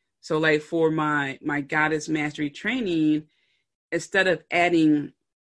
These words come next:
all this extra free stuff, "Oh, yeah, if, if when you join,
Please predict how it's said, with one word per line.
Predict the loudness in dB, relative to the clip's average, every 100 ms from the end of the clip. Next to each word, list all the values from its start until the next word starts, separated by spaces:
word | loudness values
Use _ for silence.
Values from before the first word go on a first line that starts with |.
| _ _ _ _
all | 0 2 2
this | 0 -4 -6
extra | -6 -6 -4 -2 -2
free | -6 _ -10 -4 -2 -2
stuff, | -2 -4 -4 -2
"Oh, | -2 -2
yeah, | -2 -4 -4 -6
if, | -6 -8
if | -8 _ _ _ _
when | -2 0
you | -2
join, | -2 -2 0 0 -2 -4 -6